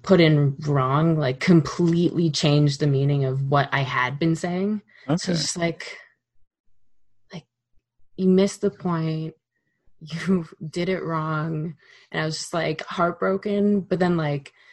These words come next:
Speaker 1: I looked up other reviews that that person had also written. I was just like, "Oh, like, this is actually a good review from them."
Speaker 2: Right, okay.
Speaker 1: 'Cause I was like, "Ooh."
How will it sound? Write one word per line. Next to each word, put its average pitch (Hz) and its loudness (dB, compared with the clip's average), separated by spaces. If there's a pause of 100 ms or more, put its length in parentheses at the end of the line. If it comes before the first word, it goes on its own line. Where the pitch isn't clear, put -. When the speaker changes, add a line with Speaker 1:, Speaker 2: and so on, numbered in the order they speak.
(640)
Speaker 1:
I 170 -4 (220)
looked 190 -2
up 202 -4
other 165 -4
reviews 143 -4
that 147 -8
that 135 -8
person 139 -6
had 139 -6
also 135 -6
written. 180 -4
I 170 -6
was 147 -8
just 143 -12
like, 139 -14 (380)
"Oh, 147 -4 (320)
like, 165 -4
this 196 -4
is 262 -10
actually 220 -4
a 160 2
good 160 4
review 143 4 (580)
from 139 2 (140)
them." 123 -2 (260)
Speaker 2:
Right, 123 -4
okay. 95 -2 (680)
Speaker 1:
'Cause 170 0
I 165 4
was 156 0
like, 147 -2
"Ooh." 147 4